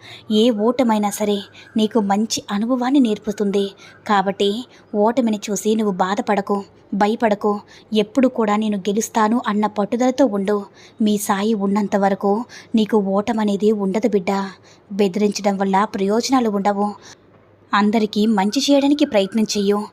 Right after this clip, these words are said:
నేనే గొప్ప అనే అహంకారం ఎప్పుడు కూడా నీలో రానివ్వద్దు బిడ్డ. ఎందుకంటే నువ్వు మంచివాడిలా నటిస్తే అదే నీకే ముప్పుగా మారుతుంది. కాబట్టి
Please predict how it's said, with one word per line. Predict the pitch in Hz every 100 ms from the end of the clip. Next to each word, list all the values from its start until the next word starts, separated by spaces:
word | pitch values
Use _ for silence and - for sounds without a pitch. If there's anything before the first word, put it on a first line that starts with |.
| - - -
నేనే | 214 214 214 214
గొప్ప | 202 202 - 226
అనే | 226
అహంకారం | 202 185 226 220 208 220 208
ఎప్పుడు | 214 302 285
కూడా | 269 233 226
నీలో | 214 208
రానివ్వద్దు | 196 185 214 226 220 214
బిడ్డ. | 202 190 202 202 208 - - 226
ఎందుకంటే | 214 208 208 190 202 208 247 - - -
నువ్వు | 214 196 202
మంచివాడిలా | 226 196 208 - 233 220 208 208
నటిస్తే | 202 190 208 - 208 220 254 - - 208
అదే | 196 214
నీకే | 226 202 214 233
ముప్పుగా | 220 196 214 240 269
మారుతుంది. | 208 202 202 196
కాబట్టి | 208 196 196 190